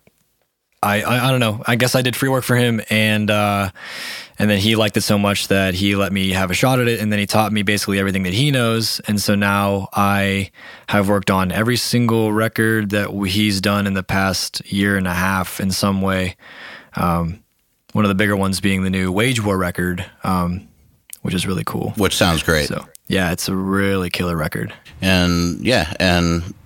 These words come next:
Speaker 2: you're not an intern anymore with him.
Speaker 1: Right. Yeah. Now it's, it's, uh, I'm basically, like, his assistant engineer.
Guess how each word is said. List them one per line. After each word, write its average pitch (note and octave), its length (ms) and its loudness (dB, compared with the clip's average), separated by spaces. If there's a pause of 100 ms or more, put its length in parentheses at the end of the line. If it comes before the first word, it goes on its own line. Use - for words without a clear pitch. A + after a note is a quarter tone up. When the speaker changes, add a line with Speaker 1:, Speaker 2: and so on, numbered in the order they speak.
(120)
Speaker 2:
you're F#2 220 2
not G2 240 4
an F2+ 140 2
intern D#2 500 0
anymore D2 560 -2
with D#2+ 220 -8
him. D2 180 -2 (140)
Speaker 1:
Right. A2+ 320 0 (320)
Yeah. F#2 240 2 (100)
Now G#2+ 280 4
it's, - 380 -4 (120)
it's, - 260 -4
uh, F#2 360 -2 (520)
I'm G2+ 200 -2
basically, G#2 460 0
like, F#2+ 260 0
his G2+ 200 0
assistant F#2+ 420 0
engineer. F#2 600 -2